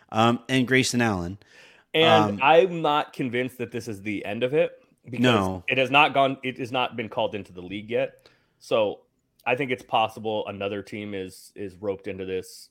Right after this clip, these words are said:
Speaker 2: and, uh,
Speaker 1: Jrue goes somewhere.
Speaker 2: and Jrue's routed somewhere else.
Speaker 1: But that, as of right
Speaker 2: In
Speaker 1: now,
Speaker 2: fact,
Speaker 1: that's
Speaker 2: possibly
Speaker 1: what
Speaker 2: Miami.
Speaker 1: That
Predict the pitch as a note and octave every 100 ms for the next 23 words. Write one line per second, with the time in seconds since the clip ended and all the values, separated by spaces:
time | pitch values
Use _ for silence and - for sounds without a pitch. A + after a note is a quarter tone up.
0 | _ - F2+ F2 E2 D#2 D2 - - E2+
1 | C2+ G#1+ G2+ G#2+ G2 F2 E2+ E2+ E2 E2+
2 | A2 G#2 - A2 G2+ G2+ G2+ F2 - F#2
3 | E2 D#2+ - _ _ _ B2+ B2 E3 F3
4 | - E3 G#3 G3+ D#3+ D#3 D3+ D3 E3+ D3
5 | A#2 B2 B2 B2+ G#2 E3+ F#3 A#3 B3 A2+
6 | G#2+ - _ _ _ _ _ _ _ _
7 | _ _ _ _ _ _ _ _ A2 -
8 | _ - A2